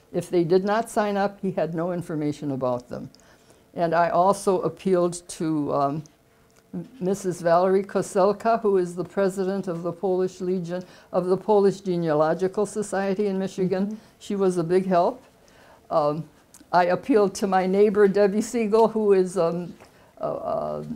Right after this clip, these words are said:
Speaker 1: subscriber to Ancestry dot com. She looked up some things for me. So between all of them. And so, so the rest, um,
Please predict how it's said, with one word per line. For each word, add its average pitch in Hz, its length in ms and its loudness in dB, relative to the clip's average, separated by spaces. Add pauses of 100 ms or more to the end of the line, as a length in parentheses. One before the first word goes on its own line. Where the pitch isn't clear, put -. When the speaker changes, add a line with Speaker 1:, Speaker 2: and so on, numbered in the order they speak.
(340)
Speaker 1:
subscriber 196 760 0
to 202 220 -2
Ancestry 208 640 0
dot 180 280 2
com. 196 320 -2
She 202 260 -8
looked 196 300 -2
up 202 160 0
some 202 240 2
things 196 340 0
for 190 260 2
me. 226 260 2 (200)
So 196 220 2
between 214 480 0
all 220 240 6
of 165 140 4
them. 165 180 -2
And 233 160 0
so, 233 340 6 (320)
so 233 260 4
the 220 140 4
rest, 277 500 6 (360)
um, 131 480 0